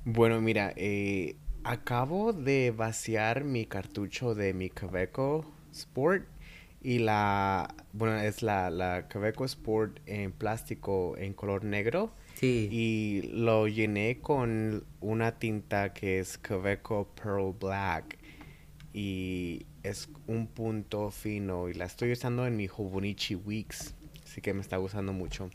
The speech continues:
Speaker 1: ¿Tú qué estás usando?
Speaker 2: Yo estoy usando mi Narwhal Skullkill trescientos sesenta y cinco, eh, la edición limitada en ebonita.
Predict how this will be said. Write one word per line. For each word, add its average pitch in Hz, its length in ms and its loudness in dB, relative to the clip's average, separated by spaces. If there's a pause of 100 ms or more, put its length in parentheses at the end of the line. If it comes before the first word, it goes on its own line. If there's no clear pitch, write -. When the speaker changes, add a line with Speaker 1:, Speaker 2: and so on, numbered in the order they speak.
Speaker 1:
¿Tú 117 120 0
qué 120 80 0
estás 113 160 0
usando? 113 400 0 (380)
Speaker 2:
Yo 117 320 6
estoy 127 380 6
usando 123 840 6
mi 104 380 2
Narwhal 113 720 8
Skullkill 127 1120 2 (100)
trescientos 104 760 0
sesenta 101 480 0
y 101 100 0
cinco, 98 640 0 (360)
eh, 90 420 -2
la 87 440 2
edición 92 480 0
limitada 101 920 4
en 92 220 0
ebonita. 98 760 2